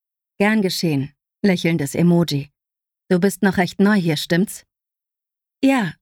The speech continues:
seit zwei Monaten. Viel Spaß weiterhin. Danke, dir auch.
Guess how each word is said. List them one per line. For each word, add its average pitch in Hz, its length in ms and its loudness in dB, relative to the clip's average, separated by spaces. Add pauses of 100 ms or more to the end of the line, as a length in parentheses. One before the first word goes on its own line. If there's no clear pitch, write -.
(160)
seit 254 260 -2
zwei 262 300 0
Monaten. 202 600 0 (880)
Viel 190 180 2
Spaß 202 420 -2
weiterhin. 147 600 -2 (920)
Danke, 254 440 0 (300)
dir 233 300 2
auch. 160 220 -6